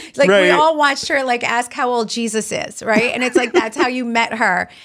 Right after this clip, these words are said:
Speaker 1: And now she's, like, picking a college and going. And I'm like, "Oh my God, I've been doing this for a really long time." And it's crazy that you guys,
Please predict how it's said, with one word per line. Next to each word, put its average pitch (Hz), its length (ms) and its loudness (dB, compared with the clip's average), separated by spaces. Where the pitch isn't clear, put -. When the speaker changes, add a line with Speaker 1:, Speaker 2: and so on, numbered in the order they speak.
Speaker 1:
And 240 160 0
now 233 240 2
she's, 240 220 -6
like, 220 200 -2
picking 233 280 -6
a 220 60 -4
college 196 520 0
and 202 140 -6
going. 202 300 0
And 214 100 -6
I'm 220 100 -6
like, 214 180 -6
"Oh 262 360 0
my 208 260 0
God, 196 420 0
I've 190 120 -8
been 208 100 -12
doing 226 240 -6
this 196 160 -8
for 196 200 -8
a 185 60 -6
really 185 380 -8
long 180 320 -6
time." 175 440 -6
And 180 140 -8
it's 175 160 -10
crazy 208 380 -6
that 170 120 -6
you 190 80 -16
guys, 185 300 -4